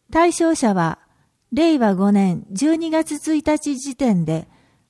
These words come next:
橋本市に住民登録があり、令和五年度住民税が世帯全員非課税かつ住民税が課税されている人の扶養親族のみの世帯ではない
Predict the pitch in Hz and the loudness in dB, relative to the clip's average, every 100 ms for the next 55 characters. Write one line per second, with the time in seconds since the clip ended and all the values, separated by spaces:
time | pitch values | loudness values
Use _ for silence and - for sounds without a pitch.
0 | - 269 359 339 330 339 - 214 185 233 | -4 -4 -2 -2 0 0 2 2 2 2
1 | 311 320 311 - 311 269 202 180 170 170 | 0 -2 -4 0 2 2 2 -2 -4 -2
2 | 165 180 170 - _ _ _ _ _ 208 | -2 -2 -4 -6 _ _ _ _ _ 0
3 | 302 311 233 196 214 240 247 226 185 170 | 2 4 4 4 4 6 6 4 2 2
4 | 226 302 320 330 311 240 196 165 165 160 | 2 0 -2 -4 -2 0 2 2 0 -2
5 | _ _ _ _ - 311 311 294 214 175 | _ _ _ _ -2 0 4 4 4 4
6 | 226 262 262 247 233 - _ _ - - | 4 6 6 6 4 0 _ _ -8 0
7 | 320 269 190 151 - 269 - 185 - _ | 2 4 2 0 -4 -6 -4 -6 -6 _
8 | _ _ 185 254 320 330 330 330 262 214 | _ _ -2 2 2 0 -4 -2 2 2
9 | 190 185 175 - - 226 220 240 240 262 | 2 2 -2 -2 -2 2 4 2 2 0
10 | 269 269 269 262 269 254 247 240 220 - | 0 0 0 -2 -2 0 4 4 2 -4
11 | _ _ - 247 254 269 - 349 320 233 | _ _ 0 4 6 6 2 0 2 0
12 | 196 208 262 285 214 175 - - 294 311 | 2 2 4 4 4 2 -2 -6 -2 0
13 | 262 208 175 220 180 170 165 160 | 2 2 2 2 2 0 -2 -4